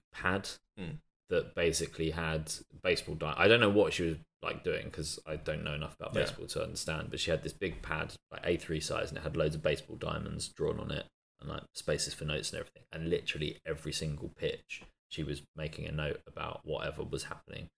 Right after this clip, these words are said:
Speaker 2: Oh,
Speaker 1: and,
Speaker 2: wow.
Speaker 1: like, showing, I guess, showing where people were on
Speaker 2: Yeah.
Speaker 1: the bases and everything. And I guess she must just have reams and reams of these at home of, like, all of the games she's been to, and
Speaker 2: Fucking
Speaker 1: it's,
Speaker 2: hell.
Speaker 1: it's crazy. I don't know if she works, maybe she's, like, maybe she's Opta for, <laughs> for baseball.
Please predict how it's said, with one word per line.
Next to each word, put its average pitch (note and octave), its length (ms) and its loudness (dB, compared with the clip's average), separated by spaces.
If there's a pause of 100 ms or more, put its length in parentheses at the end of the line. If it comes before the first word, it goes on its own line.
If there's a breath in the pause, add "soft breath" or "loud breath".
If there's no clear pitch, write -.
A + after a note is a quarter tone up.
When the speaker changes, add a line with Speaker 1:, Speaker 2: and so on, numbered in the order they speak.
(240)
Speaker 2:
Oh, A2 80 -10
Speaker 1:
and, F#2+ 100 -4
Speaker 2:
wow. - 120 0
Speaker 1:
like, - 120 -4 (160)
showing, D2 380 2
I D#2 100 2
guess, D2 200 2
showing D#2 320 6
where D2 80 -2
people D2+ 260 -4
were D2 140 0
on D2+ 60 0
Speaker 2:
Yeah. G2 100 0
Speaker 1:
the - 60 2
bases D#2 320 0
and D2 80 -4
everything. - 440 -10 (440)
And - 100 -8
I - 20 -4
guess D#2+ 340 2
she - 180 2
must D#2 280 -2
just - 200 -4
have D2+ 220 -2
reams D2+ 320 -2
and D#2 140 -2
reams D#2+ 240 0
of D2 100 -8
these - 240 -4
at - 120 -8
home E2+ 280 4
of, - 200 -6
like, - 240 -2 (340)
all D#2 180 -4
of D2 160 -8
the D2 80 -10
games D#2+ 360 -2
she's - 140 -6
been E2 220 -4
to, - 260 -4
and D2 140 -6
Speaker 2:
Fucking - 140 -10 (120)
Speaker 1:
it's, F#2 180 -2
Speaker 2:
hell. - 100 -12
Speaker 1:
it's E2+ 180 0
crazy. F2+ 440 4 (180)
I G2+ 80 4
don't C3 120 12
know B2 40 12
if A2 80 8
she A2+ 100 6
works, F2 380 6
maybe F#2 240 4
she's, D2+ 160 -2
like, - 260 -4 (520)
maybe G2+ 160 4
she's E2+ 240 6
Opta - 520 0
for, - 280 -2
<laughs> - 260 -6
for - 260 6
baseball. - 520 2